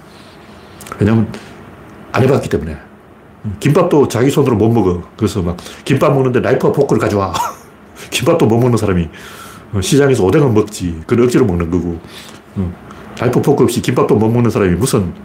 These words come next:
어, 민중과 손을 잡겠냐고. 그건 불가능해. 그건 사기를 친 거고. 드라마 시-, 선덕 여왕. 그 선덕 여왕에서 이제 공주님이 막 밑바닥을 겪어본 사람처럼,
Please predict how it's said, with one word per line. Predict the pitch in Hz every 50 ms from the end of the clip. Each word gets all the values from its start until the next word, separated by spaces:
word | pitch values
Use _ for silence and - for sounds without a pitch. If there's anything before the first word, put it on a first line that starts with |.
| - - - - - - - - - - - - - - - - - - - - - - - - - - - - 113
어, | 104 95 - -
민중과 | 107 98 95 110 110 110 104
손을 | - 135 110
잡겠냐고. | 104 98 - 104 87 92 90
그건 | - - 98
불가능해. | - 120 143 185 180 123
그건 | 90 - 123
사기를 | - 131 135 175 202
친 | - - 104
거고. | 85 76 78 87 113 214 - - - - - - - - - - - - - - - - - - - -
드라마 | - 101 110 135 143 - 165 - - - - - -
시-, | - - 143 - - - - - - - - - - - - - - - - - - - - - - - - - - - - - - - - - - - - - - - - - - - - - - - - - - - -
선덕 | - - 127 123 135 127 120 - -
여왕. | 120 101 98 92 82 78 73 - - - - -
그 | - -
선덕 | - 147 123 139 135 127 120 113 -
여왕에서 | 120 107 107 101 95 95 - 104 92 90 90 92 90
이제 | 87 85 85 87 -
공주님이 | - 107 104 110 110 117 113 113 107 113 113 95
막 | 82 78 - - - - - - -
밑바닥을 | 98 107 - 123 117 120 110 104 98 92
겪어본 | - 127 120 - 107 - 101 95 95 90
사람처럼, | - 113 113 95 85 - 107 104 95 - -